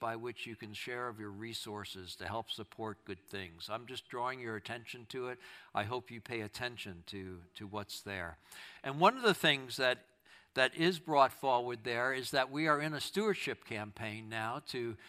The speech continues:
uh, fund our ministries in twenty, uh, twenty-two. You are aware that this is a,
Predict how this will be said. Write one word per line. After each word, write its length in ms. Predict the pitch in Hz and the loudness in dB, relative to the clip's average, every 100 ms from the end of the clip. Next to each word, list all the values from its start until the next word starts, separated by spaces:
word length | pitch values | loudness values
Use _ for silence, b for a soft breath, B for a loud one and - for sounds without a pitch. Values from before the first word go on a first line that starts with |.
| B B - | B B 0
uh, 220 | 113 107 | 2 2
fund 420 | - 147 147 151 143 | 2 4 4 2 4
our 300 | 139 131 131 | 4 6 2
ministries 960 | 131 143 143 - 139 127 117 113 104 - | -2 -2 -2 -4 -2 0 0 -4 -6 -8
in 200 | 120 110 | -10 -10
twenty, 500 | - 143 139 139 120 B B B - | -4 -2 0 -2 -6 B B B -4
uh, 100 | 117 - | -4 -2
twenty-two. 680 | 139 131 127 131 104 135 - _ _ _ _ _ _ _ _ _ _ _ - - | -2 -2 -2 0 0 -4 -12 _ _ _ _ _ _ _ _ _ _ _ -14 -8
You 180 | 123 143 | 0 6
are 180 | 131 131 | 8 8
aware 360 | 127 131 151 160 | 6 8 8 8
that 180 | 131 - | 2 2
this 220 | 139 - | 0 0
is 180 | 143 131 | -2 -2
a, 160 | 123 | -4